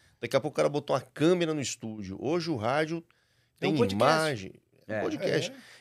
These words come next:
Speaker 1: E a T V lá no começo, ela ficou assim, "Não, T V é T V, internet é internet." É, especialmente a Globo, onde a gente trabalhou. Cara, era uma dificuldade, um,
Speaker 3: Tudo muito
Speaker 1: um ranço,
Speaker 3: enlatado,
Speaker 1: sabe?
Speaker 3: tudo muito, né, sistemático.
Speaker 1: As
Speaker 3: Não
Speaker 1: outras
Speaker 3: funciona.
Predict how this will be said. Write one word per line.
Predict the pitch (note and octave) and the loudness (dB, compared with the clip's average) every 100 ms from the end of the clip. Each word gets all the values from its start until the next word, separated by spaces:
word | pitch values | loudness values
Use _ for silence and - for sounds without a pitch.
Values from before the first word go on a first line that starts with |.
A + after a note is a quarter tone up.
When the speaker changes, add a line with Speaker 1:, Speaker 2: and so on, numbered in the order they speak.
| - | 0
Speaker 1:
E | D#3 | 2
a | |
T | C#4+ G3 | 2 0
V | C3+ D#3+ | 2 4
lá | C#3+ F#3+ | 6 4
no | F3 | 2
começo, | A#2+ G#2 D3 D#3+ - | -2 0 2 0 0
ela | A2+ | 0
ficou | - | 0
assim, | B2 C3 | -2 0
"Não, | A#2 D2+ | -2 -2
T | - F#2 | -10 -8
V | G2 | -6
é | F2+ | -8
T | - | -10
V, | A#1+ D3+ | -8 -8
internet | E3+ F3+ C#3 C#3+ C#3+ | -6 -6 -4 -4 -6
é | C#3+ | -10
internet." | D3+ D#3+ G2+ E2+ - _ _ _ _ _ _ G2 | -6 -6 -6 -8 -16 _ _ _ _ _ _ -8
É, | F#2+ F#2+ F#2+ F2 | -4 -2 -2 -4
especialmente | - B2+ C3+ F3 - | -6 -4 -4 -4 -6
a | |
Globo, | F#3 D#3 A#2+ | -4 -2 -2
onde | G2+ | -2
a | |
gente | G2 | -6
trabalhou. | - F#2 F2 G2+ G#2+ | -6 -6 -4 -4 -4
Cara, | - - D#2 G#2 | -4 -2 0 0
era | C#3+ | 0
uma | F#3 | -4
dificuldade, | - F#3+ - C3+ G2 B2+ E3 B2+ G2+ | -6 -12 -14 -8 -2 0 0 -2 -4
um, | A#2+ A2 A2+ G#2 | -6 -6 -8 -8
Speaker 3:
Tudo | B2 D#3+ | -6 -4
muito | E3 E3+ | -2 -2
Speaker 1:
um | E3 | 4
ranço, | D#3 C#3+ | 6 6
Speaker 3:
enlatado, | F3 G#2 C3+ A#2 | 4 4 4 2
Speaker 1:
sabe? | A2 B2+ | 2 2
Speaker 3:
tudo | C#3+ C#3 | 0 -4
muito, | D3 D3+ D3+ C3+ A#2+ G2+ | -6 -8 -6 -6 -6 -8
né, | F#2 A#2+ D#3 | -6 -2 -2
sistemático. | B2 C3 C#3+ A2 A2+ C#3+ C3+ - - G#2 G2 | -2 -4 -2 2 4 4 0 -14 -10 -6 0
Speaker 1:
As | G#2 B2+ | 0 2
Speaker 3:
Não | E3+ | 2
Speaker 1:
outras | - D#3 | 2 2
Speaker 3:
funciona. | B2+ - | 4 4